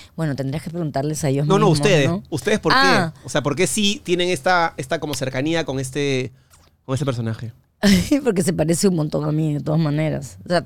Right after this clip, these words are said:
Speaker 1: es bien orgánico, ¿no? Salió bien orgánico. Probablemente, bueno, Cachín también, ¿no? Pero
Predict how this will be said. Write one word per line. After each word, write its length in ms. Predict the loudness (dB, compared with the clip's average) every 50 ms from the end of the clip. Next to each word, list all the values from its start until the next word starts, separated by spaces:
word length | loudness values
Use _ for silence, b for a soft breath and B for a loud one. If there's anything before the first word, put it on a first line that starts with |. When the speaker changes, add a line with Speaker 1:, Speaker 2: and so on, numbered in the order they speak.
| 0
Speaker 1:
es 240 | 0 0 2 2 0
bien 360 | 2 2 2 2 2 0 0
orgánico, 640 | 0 0 2 2 0 0 0 -4 -6 -6 -8 -8 -6
¿no? 220 | -6 -8 -8 -10 -10
Salió 260 | -8 -6 -4 -2 0 0
bien 220 | 0 -2 -2 -2
orgánico. 540 | -4 -2 -2 -2 -2 -2 -4 -4 -4 -6 -6 B B B B B B B B B B B B
Probablemente, 1300 | 0 2 4 4 4 4 2 2 2 0 0 -2 0 2 2 4 4 4 4 4 4 4 4 4 2 0 -2 -6
bueno, 280 | -4 -2 0 0 0 0
Cachín 260 | -2 0 0 0 0
también, 480 | 2 0 0 0 0 -2 -2 -2 -4 -4
¿no? 140 | -4 -4 -2 -2
Pero 480 | 0 2 2 2 2 2 0 -2 -4